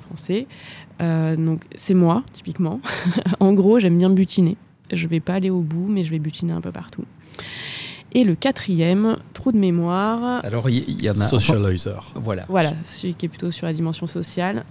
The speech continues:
Speaker 2: Oui.
Speaker 1: Après, on n'est pas, enfin, petite précision, on n'est pas tous à cent pour cent un seul des profils.
Speaker 2: Oui.
Speaker 1: On pioche un peu dans tous.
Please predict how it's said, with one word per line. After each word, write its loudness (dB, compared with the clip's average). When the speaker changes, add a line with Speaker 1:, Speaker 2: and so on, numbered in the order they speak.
Speaker 2:
Oui. 0
Speaker 1:
Après, 0
on 0
n'est 4
pas, 2
enfin, 0
petite -12
précision, -2
on 4
n'est 4
pas -2
tous -8
à -2
cent 0
pour -8
cent -4
un -2
seul -6
des -2
profils. -4
Speaker 2:
Oui. -6
Speaker 1:
On -4
pioche -4
un -2
peu -2
dans -2
tous. -10